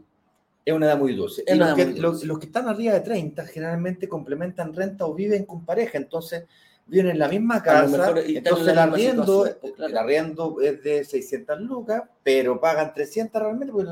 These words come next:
Speaker 1: dividen los
Speaker 2: Correcto.
Speaker 1: gastos, la comida lo mismo, entonces...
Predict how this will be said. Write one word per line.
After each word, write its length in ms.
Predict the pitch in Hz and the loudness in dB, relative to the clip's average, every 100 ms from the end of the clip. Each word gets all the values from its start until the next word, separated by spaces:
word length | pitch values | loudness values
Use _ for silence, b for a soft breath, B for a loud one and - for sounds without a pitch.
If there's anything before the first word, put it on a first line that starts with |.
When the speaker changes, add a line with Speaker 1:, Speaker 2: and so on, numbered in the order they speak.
| - | -6
Speaker 1:
dividen 360 | 156 156 160 156 | 0 2 2 0
los 140 | 160 | -2
Speaker 2:
Correcto. 200 | - 254 | 0 0
Speaker 1:
gastos, 320 | 254 254 247 233 b b b | -2 -6 -12 -14 b b b
la 180 | 143 143 | 0 2
comida 280 | 139 135 135 | 2 2 2
lo 160 | 151 190 | 2 2
mismo, 300 | 247 247 214 | 0 0 -2
entonces... 540 | 196 208 196 196 190 | -2 -4 -2 -2 -2